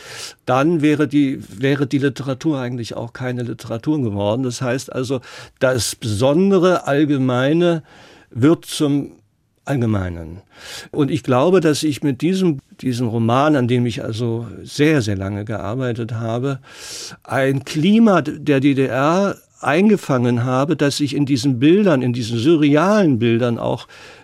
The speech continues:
entfaltet, das mehr Wahrheit in sich birgt, als ein Geschichtsbericht es wäre, ja.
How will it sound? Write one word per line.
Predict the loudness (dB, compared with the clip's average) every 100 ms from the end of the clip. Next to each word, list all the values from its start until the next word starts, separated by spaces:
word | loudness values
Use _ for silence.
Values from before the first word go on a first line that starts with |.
| _ -2
entfaltet, | -2 -2 0 2 4 2 0 0
das | -2 -2
mehr | 0 4 4 4 4
Wahrheit | 2 2 0 0 -2 -4 -12
in | -2 0 0
sich | 0 -2 -4 -8
birgt, | 0 4 4 2 0 -4
als | -2 0 -2 -6 -10 -16 -18 -14 -14 -14 -12 -6
ein | -2
Geschichtsbericht | -2 0 0 -2 -6 -4 -4 -6
es | -10 -8
wäre, | -8 -8 -10 -16 -14
ja. | -12 -10